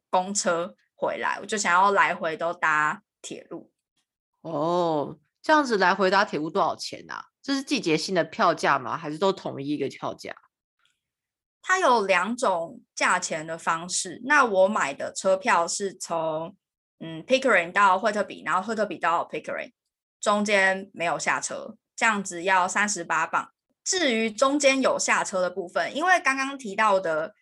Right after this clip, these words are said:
Speaker 1: 《哈利波特》拍摄地火米村其实是中间的一个车站，叫做高斯兰站，所以如果你想要在那一站下车的话，再查一下那票价怎么算，还有它的区间，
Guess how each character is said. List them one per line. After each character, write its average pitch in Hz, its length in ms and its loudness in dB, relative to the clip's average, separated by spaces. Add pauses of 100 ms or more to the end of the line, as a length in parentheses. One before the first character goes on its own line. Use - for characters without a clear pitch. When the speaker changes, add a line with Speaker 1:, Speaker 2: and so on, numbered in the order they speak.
Speaker 1:
《哈 247 140 2
利 277 80 0
波 247 120 4
特》 254 200 2
拍 - 160 0
摄 202 200 0
地 190 280 -8
火 185 260 4
米 190 220 -4
村 180 260 -2
其 190 140 -10
实 196 120 -4
是 247 160 -4
中 220 280 0
间 214 180 0
的 185 160 0
一 - 140 -10
个 160 100 -4
车 180 180 -2
站， 185 200 0
叫 185 100 0
做 190 180 -2
高 185 240 0
斯 185 160 -6
兰 139 240 -6
站， - 220 -6 (560)
所 320 140 -2
以 - 20 4
如 254 140 0
果 262 100 2
你 220 100 -2
想 196 140 2
要 190 60 2
在 220 100 0
那 226 140 -4
一 180 40 -8
站 196 220 0
下 185 260 -2
车 170 240 -8
的 147 120 -8
话， 147 440 -2 (380)
再 170 420 0 (360)
查 175 340 0
一 202 40 0
下 190 420 4
那 185 320 -10 (140)
票 202 260 2
价 180 320 2
怎 160 100 -12
么 147 100 -16
算， 170 320 -2
还 160 140 -4
有 160 340 -4
它 170 200 -2
的 143 180 -6
区 - 280 -8
间， 156 380 -8